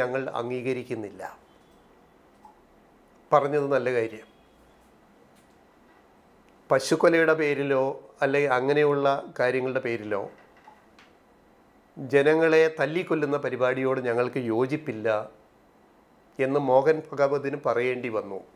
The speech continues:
ആരോട്? വിദേശ മാധ്യമ പ്രതിനിധികളോടാണ് പറയുന്നത്. അങ്ങനെ പറയേണ്ടി വന്നത് എന്തുകൊണ്ടാണെന്ന് നമ്മൾ വരികൾക്കിടയിൽ കൂടെ വായിച്ചാൽ മതി.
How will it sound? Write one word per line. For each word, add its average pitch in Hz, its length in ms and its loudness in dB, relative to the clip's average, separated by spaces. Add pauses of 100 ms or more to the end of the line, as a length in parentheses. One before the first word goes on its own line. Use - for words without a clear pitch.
(440)
ആരോട്? 143 480 2 (480)
വിദേശ 151 400 4 (200)
മാധ്യമ 131 440 0 (100)
പ്രതിനിധികളോടാണ് 127 920 -2
പറയുന്നത്. 101 460 -8 (1700)
അങ്ങനെ 160 280 2
പറയേണ്ടി 160 480 4
വന്നത് 160 300 2
എന്തുകൊണ്ടാണെന്ന് 139 840 0
നമ്മൾ 127 160 -4 (540)
വരികൾക്കിടയിൽ 135 680 0
കൂടെ 123 220 -2
വായിച്ചാൽ 117 460 -2
മതി. - 180 -18